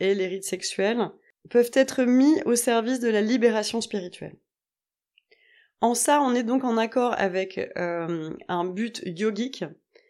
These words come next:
puisque le but du pratiquant du yoga comme le but du pratiquant du tantra,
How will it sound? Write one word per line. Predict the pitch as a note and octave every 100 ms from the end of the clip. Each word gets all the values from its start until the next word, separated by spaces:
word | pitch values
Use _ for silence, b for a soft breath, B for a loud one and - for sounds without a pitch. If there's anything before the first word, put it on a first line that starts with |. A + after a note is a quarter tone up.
| b b
puisque | - A#3+ A3+ -
le | A#3+ A#3+ - G3 G#3+
but | G#3+ A#3 A#3 - - _ _ _ _
du | F3+ F#3+
pratiquant | F#3+ B3 - - A#3
du | G#3
yoga | G#3 G3+ G#3 G3
comme | G3 G3+ G3 G3
le | F3 F#3 F3+
but | F3 G3 -
du | E3+ F3
pratiquant | - F3+ - G3 F3+
du | D#3+ -
tantra, | - F#3+ - G#3 G#3+